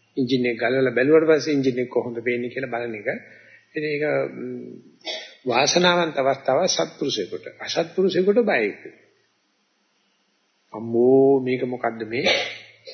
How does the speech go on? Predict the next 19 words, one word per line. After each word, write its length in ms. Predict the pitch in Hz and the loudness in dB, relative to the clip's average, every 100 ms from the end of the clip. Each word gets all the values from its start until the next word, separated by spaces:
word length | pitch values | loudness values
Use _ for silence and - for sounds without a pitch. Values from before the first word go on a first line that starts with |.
| 117 117 | -8 -6
මේ 200 | 120 117 | -6 -4
මං 200 | 117 120 | -4 -6
මේ 160 | 117 117 | -4 -4
සිල් 220 | 127 135 | 0 2
නැති 280 | 135 131 123 | 2 0 -2
නිසාද 380 | 123 123 113 113 | -4 -2 -6 -6
මට 220 | 113 110 | -8 -10
මේක 240 | 110 110 | -12 -10
වෙලා 320 | 110 104 104 104 | -8 -8 -8 -10
තියෙන්නේ? 560 | 101 104 113 117 135 135 | -10 -10 -8 -4 -2 -2
භාවනා 460 | 110 107 139 143 | -2 -2 -2 -2
මේ 120 | 131 123 | -2 -4
කරපු 200 | 120 117 | -4 -6
නැති 200 | 113 113 | -6 -8
නිසාද 220 | 104 107 | -8 -8
වෙලා 280 | 107 104 101 | -6 -6 -8
තියෙන්නේ? 560 | 104 101 104 117 131 131 | -10 -8 -6 -2 0 0
නැත්තම් 420 | 123 113 110 113 113 | -2 -4 -6 -6 -6
මගේ 340 | 113 107 | -8 -6